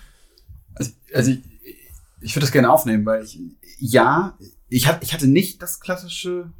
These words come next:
Role Model, an dem ich mich orientiert habe. Ich hab immer nach, klar, logisch, ich hab mich viel ausgetauscht, bin natürlich umtriebig gewesen und bin's nach wie vor, denke ich.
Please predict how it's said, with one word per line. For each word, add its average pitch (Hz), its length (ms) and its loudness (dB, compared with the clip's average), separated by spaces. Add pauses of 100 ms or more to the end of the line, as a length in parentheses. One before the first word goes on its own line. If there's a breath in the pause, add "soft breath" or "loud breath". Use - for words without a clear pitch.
(160)
Role 120 340 2
Model, 196 400 -6 (200)
an 120 140 -6
dem 131 180 -4
ich 135 120 -10
mich 139 240 -16
orientiert 131 400 -8
habe. 185 160 -10
Ich 127 120 -10
hab 127 160 -8
immer 131 240 4
nach, 123 420 -4
klar, 123 240 0
logisch, 135 240 -2
ich - 60 -10
hab 110 60 -10
mich 101 140 -10
viel - 160 -4
ausgetauscht, 135 680 -2
bin 110 280 -8 (120)
natürlich 120 360 -10
umtriebig 143 480 -6
gewesen 139 480 -4
und 110 200 -16
bin's 120 220 -8
nach 117 180 -6
wie 113 60 -16
vor, 160 300 -4
denke 143 240 -12
ich. - 180 -20